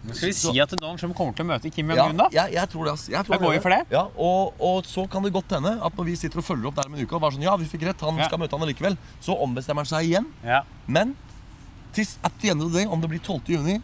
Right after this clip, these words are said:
Speaker 2: om det blir tjuesjette juli, om det blir trettende august, eller niende september.
Speaker 1: Eller tjue, nitten, tjue tjue.
Speaker 2: Ja, jeg tror han gjør det. Han,
Speaker 1: Ja.
Speaker 2: han vil ikke la dette gå fra seg.
Speaker 1: Ja, men da går vi for det.
Speaker 2: Ja, vi gjør det.
Speaker 1: Ja, vi gjør det.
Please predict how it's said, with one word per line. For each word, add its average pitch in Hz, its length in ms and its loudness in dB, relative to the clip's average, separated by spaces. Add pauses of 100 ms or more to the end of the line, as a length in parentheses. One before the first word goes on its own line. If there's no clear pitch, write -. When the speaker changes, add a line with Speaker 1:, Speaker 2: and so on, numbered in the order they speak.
(140)
Speaker 2:
om - 80 -2
det 156 100 0
blir 151 120 0
tjuesjette - 840 -2
juli, 139 500 0
om 135 120 -2
det 151 80 -2
blir 147 200 2 (220)
trettende 156 320 -4
august, 160 320 -2 (300)
eller 131 240 0
niende 120 260 2
september. 139 460 -2 (200)
Speaker 1:
Eller 127 220 -4
tjue, 123 880 -2 (640)
nitten, 135 400 -4
tjue 120 160 -2
tjue. 123 320 2
Speaker 2:
Ja, 208 140 -4
jeg 135 120 4
tror 131 140 0
han - 80 0
gjør 92 80 0
det. 123 60 -6 (100)
Han, 165 160 2
Speaker 1:
Ja. - 320 -6
Speaker 2:
han 185 100 0
vil 160 140 -2
ikke 156 180 -6
la 131 140 -2
dette 120 140 -4
gå 98 100 -2
fra 92 100 -10
seg. - 120 -10 (180)
Speaker 1:
Ja, 104 60 -12
men 101 40 -10 (120)
da 131 60 -2
går 113 100 0
vi 117 40 0
for 165 120 -2
det. 180 160 6 (140)
Speaker 2:
Ja, - 100 -4
vi 104 100 -4
gjør 85 120 -6
det. 85 100 -12
Speaker 1:
Ja, 104 100 -6
vi 117 120 -2
gjør 131 120 2
det. 139 160 0